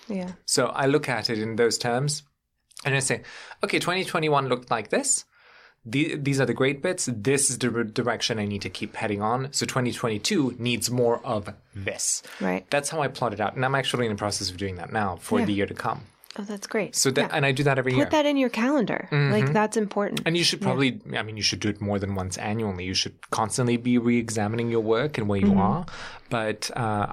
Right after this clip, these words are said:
Speaker 2: I, I, that process, it's so clarifying for me. It gives
Speaker 1: Mm-hmm.
Speaker 2: me real achievable goals for the year to come.
Speaker 1: Mm-hmm.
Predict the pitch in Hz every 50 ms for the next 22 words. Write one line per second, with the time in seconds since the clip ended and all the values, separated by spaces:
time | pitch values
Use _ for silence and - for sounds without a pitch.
0 | 113 107 107 104 98 107 135 - - - - 123 120 120 - - - - - 135
1 | 127 127 - - - 107 101 - - - 139 143 139 - - - - 127 110 -
2 | - - - - - - - - _ _ _ _ - - - - - 123 117 113
3 | 120 127 131 131 131 127 127 - - - 95 92 101 107 - - 143 143 139 143
4 | 151 156 151 151 - - 113 104 101 101 113 135 160 - - 143 131 135 208 202
5 | 151 - 190 190 190 185 180 175 170 170 170 160 160 - - - _ - - 131
6 | 117 127 135 151 156 151 - 127 - - - - 131 120 127 127 120 123 117 107
7 | 104 117 107 107 110 110 104 - - - 113 101 101 95 95 95 95 - - -
8 | - - - - 139 - - - 190 190 190 175